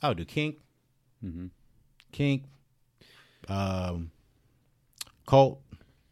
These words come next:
Speaker 2: Mm-hmm. Short list, I assume.
Speaker 1: Kink, yeah, Kink, Cult. Uh,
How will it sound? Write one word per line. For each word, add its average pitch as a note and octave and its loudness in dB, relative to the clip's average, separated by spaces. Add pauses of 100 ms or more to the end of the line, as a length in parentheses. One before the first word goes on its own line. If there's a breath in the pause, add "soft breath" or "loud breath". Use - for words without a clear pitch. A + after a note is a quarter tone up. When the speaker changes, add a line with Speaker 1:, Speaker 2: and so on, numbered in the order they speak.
(160)
Speaker 2:
Mm-hmm. F2+ -6 (3000)
Short - -4
list, D#2+ -6 (100)
I - -8
assume. D2 -14 (1600)
Speaker 1:
Kink, C#3+ -2
yeah, F#2 -6 (120)
Kink, E3 -2
Cult. C#3+ 4 (300)
Uh, B2 0